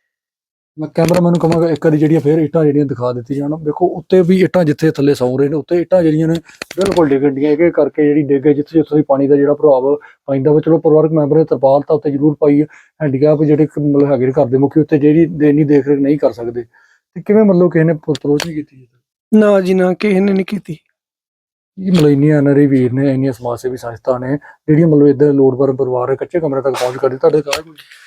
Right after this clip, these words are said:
Speaker 2: ਐਨ ਆਰ ਆਈ ਤੇ ਸਾਡੇ ਕੋਲ ਕੋਈ ਆਇਆ ਨਹੀਂ। ਐਨ ਜੀ ਓ ਦਾ ਕੰਮ ਕਰਨ,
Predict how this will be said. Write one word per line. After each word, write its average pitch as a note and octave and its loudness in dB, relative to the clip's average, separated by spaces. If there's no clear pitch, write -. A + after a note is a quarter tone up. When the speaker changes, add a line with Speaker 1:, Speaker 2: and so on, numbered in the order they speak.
Speaker 2:
ਐਨ A#3 2
ਆਰ C4 2
ਆਈ B3 0
ਤੇ B3 -6
ਸਾਡੇ A3+ 0
ਕੋਲ G#3+ -8
ਕੋਈ A3 0
ਆਇਆ G#3 0
ਨਹੀਂ। B3+ 2
ਐਨ A3+ 2
ਜੀ A3+ 0
ਓ A#3 2
ਦਾ A3+ 2
ਕੰਮ G3+ 0
ਕਰਨ, G3 -2